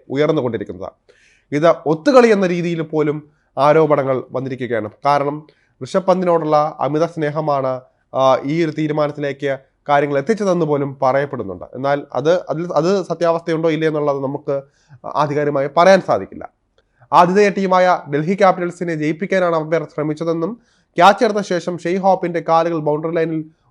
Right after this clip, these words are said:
ഉരസുന്നത് റീപ്ലേയിൽ കാണാമെന്നും എന്നാൽ നന്നായി പരിശോധിക്കാതെ അമ്പയർ ഔട്ട് വിധിക്കുകയായിരുന്നുവെന്നുമാണ് ആരാധകർ തുറന്നടിക്കുന്നത്. തേർഡ് അമ്പയർ എന്തിനാണ് ഇത്ര തിടുക്കത്തിൽ, ആ, തീരുമാനമെടുത്തത്? മത്സരത്തിലെ ഏറ്റവും സുപ്രധാനമായ നിമിഷങ്ങളിൽ ഒന്നാണിത്.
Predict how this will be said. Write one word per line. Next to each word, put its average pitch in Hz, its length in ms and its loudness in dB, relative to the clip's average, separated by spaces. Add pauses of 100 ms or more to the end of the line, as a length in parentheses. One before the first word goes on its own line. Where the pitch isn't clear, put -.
ഉരസുന്നത് 170 500 0
റീപ്ലേയിൽ 160 460 0
കാണാമെന്നും 165 680 2 (300)
എന്നാൽ 156 200 0
നന്നായി 170 440 2
പരിശോധിക്കാതെ 156 640 0
അമ്പയർ 143 260 0
ഔട്ട് 156 220 0
വിധിക്കുകയായിരുന്നുവെന്നുമാണ് 147 1200 -4 (260)
ആരാധകർ 139 500 2
തുറന്നടിക്കുന്നത്. 139 760 -4 (600)
തേർഡ് 220 180 10
അമ്പയർ 202 340 6
എന്തിനാണ് 208 360 6
ഇത്ര 196 340 0
തിടുക്കത്തിൽ, 196 540 0 (360)
ആ, 147 160 6
തീരുമാനമെടുത്തത്? 147 880 0 (340)
മത്സരത്തിലെ 180 580 0
ഏറ്റവും 233 520 6
സുപ്രധാനമായ 185 680 2
നിമിഷങ്ങളിൽ 165 580 -2
ഒന്നാണിത്. 143 540 0